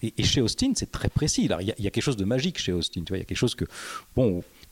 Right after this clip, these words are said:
la langue change le monde. Mais il, il aimerait, c'était la fin de sa vie, il commençait à être un peu vieux, il avait, il avait travaillé avec. Bon. Oh, la magie. Butler retient ça. Le, le, la langue instaure le monde. Dans les thèses aujourd'hui,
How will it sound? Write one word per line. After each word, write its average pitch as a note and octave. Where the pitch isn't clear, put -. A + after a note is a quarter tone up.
la F#2
langue A2
change G2
le A#2
monde. B2+
Mais E2
il, G#2+
il G2
aimerait, A#2+
c'était -
la F2
fin -
de F2+
sa F2+
vie, C3+
il B2
commençait F2+
à F#2
être -
un E2+
peu -
vieux, A2
il G#2
avait, D#2+
il E2
avait E2+
travaillé F2
avec. E2
Bon. -
Oh, G#2+
la E2+
magie. F2
Butler A2
retient G#2+
ça. -
Le, G2+
le, G2
la F#2
langue C3
instaure G2+
le F#2
monde. E2+
Dans A2+
les B2+
thèses A3
aujourd'hui, G#2+